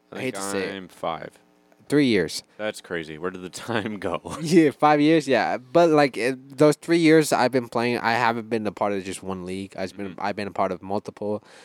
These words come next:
Speaker 2: So I've seen some crazy draft picks and
Speaker 1: Yeah.
Speaker 2: movers, maneuvers that people have done.
Speaker 1: 'Cause the thing
Speaker 2: I'm pretty
Speaker 1: is,
Speaker 2: sure
Speaker 1: too
Speaker 2: you have, too.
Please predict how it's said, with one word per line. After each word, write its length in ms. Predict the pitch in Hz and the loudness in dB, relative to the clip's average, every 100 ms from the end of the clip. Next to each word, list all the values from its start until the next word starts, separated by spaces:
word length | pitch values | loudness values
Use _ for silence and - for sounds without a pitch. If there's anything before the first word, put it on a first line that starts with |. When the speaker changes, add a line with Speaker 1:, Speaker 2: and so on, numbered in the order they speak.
| _ | _
Speaker 2:
So 140 | - | -4
I've 260 | 95 131 147 | 0 0 -2
seen 460 | - - 233 220 175 | -6 -4 0 0 0
some 260 | - 127 | -2 -4
crazy 920 | - - - 160 165 151 123 117 113 | -8 -4 4 6 8 6 4 2 0
draft 500 | 90 110 123 120 110 | -6 -2 0 2 -2
picks 420 | - 107 80 - 104 | -6 -8 -6 -8 -8
and 160 | 101 | -6
Speaker 1:
Yeah. 160 | 101 113 | -2 -2
Speaker 2:
movers, 560 | 117 107 98 92 - - | 0 -2 -2 -2 -8 -12
maneuvers 720 | 110 120 127 131 113 110 98 | -8 -4 2 2 2 0 0
that 120 | 107 | -6
people 220 | - 113 | -6 -4
have 160 | 107 85 | -4 -4
done. 240 | 95 87 80 _ | -8 -10 -14 _
Speaker 1:
'Cause 140 | 143 135 | -8 -6
the 100 | 143 | -4
thing 180 | 165 | -6
Speaker 2:
I'm 40 | 170 | -2
pretty 160 | 226 | 0
Speaker 1:
is, 80 | 220 | 2
Speaker 2:
sure 200 | - 196 160 | 4 4 4
Speaker 1:
too 40 | |
Speaker 2:
you 200 | 151 175 | 2 2
have, 280 | 143 117 - | 4 2 -2
too. 360 | - 101 85 | -4 -2 -4